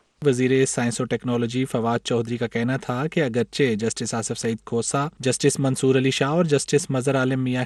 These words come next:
خیل کی قانونی قابلیت پر سوال اٹھانے کی بہت کم گنجائش ہے، تاہم سپریم کورٹ کا یہ فیصلہ آرٹیکل ٹو فورٹی تھری کو بالکل ہی ختم کر دیتا ہے، جو کہ وزیر اعظم کو آرمی چیف کی تقرری کے حوالے سے اختیار دیتا ہے۔ فواد چودھری کہتے ہیں کہ سپریم کورٹ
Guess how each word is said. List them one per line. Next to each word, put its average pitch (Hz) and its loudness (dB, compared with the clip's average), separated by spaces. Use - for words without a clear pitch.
خیل 131 0
کی 131 -4
قانونی 123 -2
قابلیت 120 -2
پر 127 -2
سوال 120 -2
اٹھانے 120 -4
کی 131 -6
بہت 120 -2
کم 131 -2
گنجائش 117 -2
ہے، 101 -4
تاہم 143 0
سپریم 139 -2
کورٹ 135 0
کا - 0
یہ 131 0
فیصلہ 120 -4
آرٹیکل 139 -2
ٹو 143 -2
فورٹی 135 -4
تھری 139 -4
کو 143 2
بالکل 131 0
ہی 156 2
ختم 139 -2
کر 131 -2
دیتا 117 -2
ہے، 104 -6
جو 127 0
کہ 151 2
وزیر 135 2
اعظم 147 -2
کو 147 2
آرمی 135 -2
چیف - -2
کی 139 -2
تقرری 131 0
کے 131 2
حوالے 123 2
سے 135 2
اختیار 123 0
دیتا 117 0
ہے۔ 98 -4
فواد 131 0
چودھری 143 0
کہتے 143 0
ہیں 147 0
کہ 208 0
سپریم 160 2
کورٹ 131 4